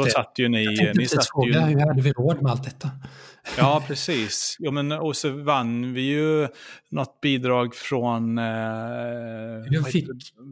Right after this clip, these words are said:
Speaker 1: Nordic
Speaker 2: riktigt
Speaker 1: Game,
Speaker 2: bra
Speaker 1: eh,
Speaker 2: bidrag.
Speaker 1: Fund, eller vad det hette. Ja, så vi hade väl någon miljon drygt i mjuka pengar för att bygga den här mjukvaran då, ehm, Brain Builder.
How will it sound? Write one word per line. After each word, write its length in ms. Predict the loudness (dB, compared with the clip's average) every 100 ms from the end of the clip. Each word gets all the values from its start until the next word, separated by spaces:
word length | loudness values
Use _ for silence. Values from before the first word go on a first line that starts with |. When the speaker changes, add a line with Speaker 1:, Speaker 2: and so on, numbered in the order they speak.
| -4 0
Speaker 1:
Nordic 320 | 2 2 0
Speaker 2:
riktigt 360 | 0 0 0 -2
Speaker 1:
Game, 260 | -4 -2
Speaker 2:
bra 100 | 0
Speaker 1:
eh, 60 | 0
Speaker 2:
bidrag. 300 | -2 -4 -6 -8 -16 -6
Speaker 1:
Fund, 260 | -4 -2 -4
eller 120 | -4
vad 100 | -2
det 40 |
hette. 200 | -4 -6 -2
Ja, 600 | 2 2 2 0 -2 -6
så 160 | -6 -2
vi 100 | 0
hade 300 | 0 -2 -4
väl 360 | -2 -2 -4
någon 400 | -6 -6 -6 -2
miljon 360 | 0 2 2 0
drygt 540 | 0 -2 -4 -10 -2
i 80 | 2
mjuka 380 | 2 2 0 0
pengar 500 | 0 2 2 0 -4 _ -20 -20 -20 -20 _
för 180 | -2 0
att 160 | 0 -6 _
bygga 260 | 0 2 0
den 100 | 0
här 100 | 0
mjukvaran 500 | 0 0 0 0 0
då, 260 | -4 -6 -12 _ _ -16
ehm, 1000 | -14 -12 -14 -12 -12 -12 -14 -14 -14 -10
Brain 340 | -4 -4 -4
Builder. 440 | -6 -8 -8 -10